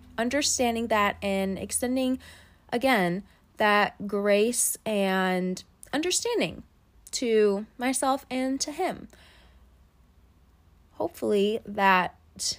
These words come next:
made sense. I feel like I blubbered on a little bit there. <laughs>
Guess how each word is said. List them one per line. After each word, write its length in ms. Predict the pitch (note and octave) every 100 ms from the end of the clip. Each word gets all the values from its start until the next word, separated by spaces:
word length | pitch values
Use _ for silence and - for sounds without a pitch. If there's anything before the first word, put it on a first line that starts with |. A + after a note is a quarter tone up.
| - _ _ _ -
made 460 | A3 G#3+ G3+ G3+ -
sense. 580 | - - F#3+ F3+ E3+
I 120 | - G3+
feel 180 | A#3+
like 160 | A3 G#3+
I 460 | G3 G3 F#3+ F#3+ - - -
blubbered 480 | G3 A3 G#3 G3 F#3+
on 280 | F#3 F3+ F3
a 100 | F#3+
little 200 | E3+ F3
bit 240 | F3 -
there. 340 | - E3+ A2+
<laughs> 40 | -